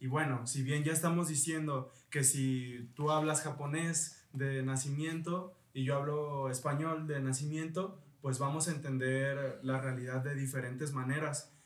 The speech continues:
Pero también, por ejemplo, hay cosas muy específicas que tiene,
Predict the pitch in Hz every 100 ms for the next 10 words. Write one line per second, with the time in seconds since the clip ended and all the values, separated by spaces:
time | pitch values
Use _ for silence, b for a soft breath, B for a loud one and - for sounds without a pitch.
0 | b - 131 131 131 127 139 135 139 165
1 | 151 - 143 135 139 139 131 117 123 b
2 | b 139 135 160 170 160 160 170 170 135
3 | - 131 143 156 151 - 117 127 131 139
4 | 147 135 113 107